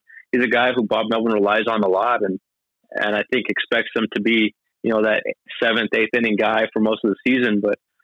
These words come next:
you gotta get one more guy to step up as a, as a late inning option because, you know, there's just not enough reliable guys right there. And, um, I'm sure there's a lot of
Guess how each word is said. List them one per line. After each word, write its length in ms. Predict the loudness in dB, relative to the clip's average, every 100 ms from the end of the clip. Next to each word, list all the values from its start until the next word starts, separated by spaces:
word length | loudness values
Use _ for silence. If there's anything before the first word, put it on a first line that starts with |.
| _ _
you 100 | 0
gotta 140 | 2 2
get 120 | 2
one 160 | 2
more 140 | 0 2
guy 140 | 2
to 100 | 0 0
step 200 | -2 0 -2
up 140 | 0 -2
as 80 | 0
a, 60 | 0
as 120 | 0
a 40 | 2
late 240 | 2 2
inning 220 | 0 0
option 420 | 0 -2 -4 -4
because, 320 | -4 -2 -2 -2 _ _ _ -4
you 60 |
know, 60 | -2
there's 120 | 0
just 180 | 0 0
not 200 | 0 2
enough 220 | 2 0 0
reliable 420 | 0 2 2 0 0
guys 260 | 0 0 -2
right 140 | -4 -2
there. 200 | -2 -2
And, 160 | -4 -8 _ _ -8
um, 220 | -4 -2
I'm 140 | 0 0
sure 180 | 0 0
there's 160 | 0 0
a 20 |
lot 140 | 0
of 100 | 0